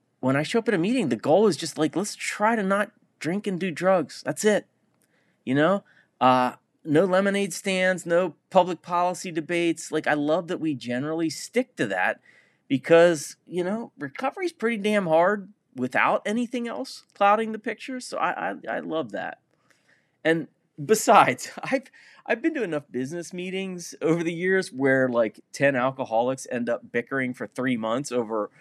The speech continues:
whether to buy a new fan, <laughs> whether to buy a new fan for the room or not. And I just know for a fact that, um, I don't wanna be taking group conscience on who should be president of the United States or whether the,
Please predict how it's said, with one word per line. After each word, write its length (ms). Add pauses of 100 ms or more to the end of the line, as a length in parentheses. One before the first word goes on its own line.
(200)
whether 320
to 80
buy 240
a 60
new 220
fan, 520 (380)
<laughs> 340
whether 280
to 60
buy 160
a 40
new 140
fan 340
for 100
the 100
room 380
or 80
not. 320 (540)
And 380 (400)
I 140
just 220
know 400
for 220
a 60
fact 440
that, 260
um, 440 (400)
I 120
don't 360
wanna 280
be 260
taking 460
group 240
conscience 540
on 380 (340)
who 180
should 200
be 120
president 580
of 140
the 80
United 360
States 480
or 80
whether 300
the, 320